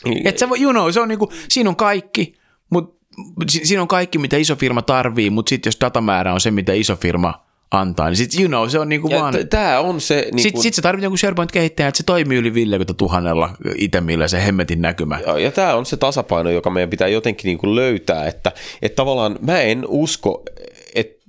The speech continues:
Speaker 1: me ei niinku mitenkään päästä sellaiseen tilanteeseen, jossa jokainen niinku nakkikioskin kokoinen softafirma Suomessa koodaisi uskottavia auditointi- tai access control tai, tai niinku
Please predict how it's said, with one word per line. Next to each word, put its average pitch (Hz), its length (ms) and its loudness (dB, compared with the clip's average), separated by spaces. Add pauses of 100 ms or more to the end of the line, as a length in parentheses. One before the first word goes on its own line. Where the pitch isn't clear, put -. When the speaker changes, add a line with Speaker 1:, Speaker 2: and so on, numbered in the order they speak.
(520)
Speaker 1:
me 175 80 2
ei 165 160 2
niinku 135 160 -6
mitenkään 107 560 -2
päästä 101 360 -2
sellaiseen 87 420 0
tilanteeseen, 80 600 -2
jossa 85 180 -2
jokainen 92 580 0
niinku 78 200 -4
nakkikioskin 78 840 -4
kokoinen 80 340 -2
softafirma 80 680 -4
Suomessa 82 640 -2 (400)
koodaisi 107 540 0
uskottavia 80 600 -2
auditointi- 80 800 -2
tai 80 260 2
access 110 460 -2
control 78 580 -4
tai, 78 500 0 (320)
tai 80 380 2
niinku 80 300 -2